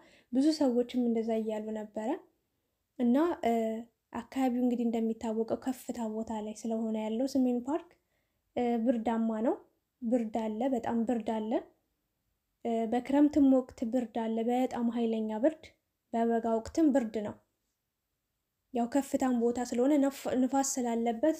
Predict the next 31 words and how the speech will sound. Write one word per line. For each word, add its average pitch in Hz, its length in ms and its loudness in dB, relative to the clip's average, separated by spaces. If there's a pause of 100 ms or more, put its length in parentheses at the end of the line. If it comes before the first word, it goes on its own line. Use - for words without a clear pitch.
በደንብ 247 420 -2
ስለሚበርድ 226 640 -2 (500)
እንግዲህ 262 400 4
ይሄንን 269 400 4
ቦታ 254 220 0
አይታችሁ 233 460 -4
"ይሄንን 262 360 4
ቦታማ 277 440 2
ሄጄ 254 240 0 (100)
ማየት 226 300 -2
አለብኝ፣ 214 480 -6
መጎብኘት 240 520 2
አለብኝ" 220 520 -4 (640)
ብላችሁ 254 480 0 (220)
ሀሳብ 277 400 2
ያላችሁ 240 480 0
ሰዎች፣ 233 320 -2
ከዚህ 285 240 4
በፊት 277 200 2
ሄዳችሁ 254 300 0
ለማታውቁ 226 640 -4
ሰዎች 233 380 0 (760)
እንግዲህ 247 360 4
ጥሩ 240 200 0 (100)
ልብስ፣ 220 260 -2 (360)
ወፈር 240 360 0
ያለ 226 300 2
ለብርድ 254 400 2
መከላከያ 226 560 -4
የሚሆናችሁ 220 560 -6
ልብስ 330 240 4